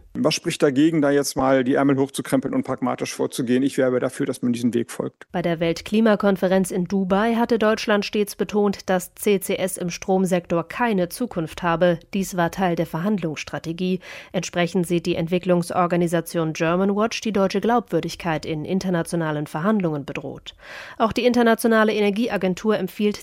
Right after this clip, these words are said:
Speaker 2: C C S lediglich für unvermeidbare Emissionen, vor allem wegen des Energieverbrauchs.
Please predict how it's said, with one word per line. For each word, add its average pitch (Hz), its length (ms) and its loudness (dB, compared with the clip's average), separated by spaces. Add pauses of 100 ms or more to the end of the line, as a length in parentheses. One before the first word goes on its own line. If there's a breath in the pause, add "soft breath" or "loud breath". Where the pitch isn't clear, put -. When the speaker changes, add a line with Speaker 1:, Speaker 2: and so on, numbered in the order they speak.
Speaker 2:
C 214 220 2
C - 220 -4
S 190 240 -4
lediglich 190 500 0
für 185 160 0
unvermeidbare 156 800 0
Emissionen, 175 680 0
vor - 220 -2
allem 185 300 0
wegen 165 260 0
des 160 180 -4
Energieverbrauchs. 185 1040 -6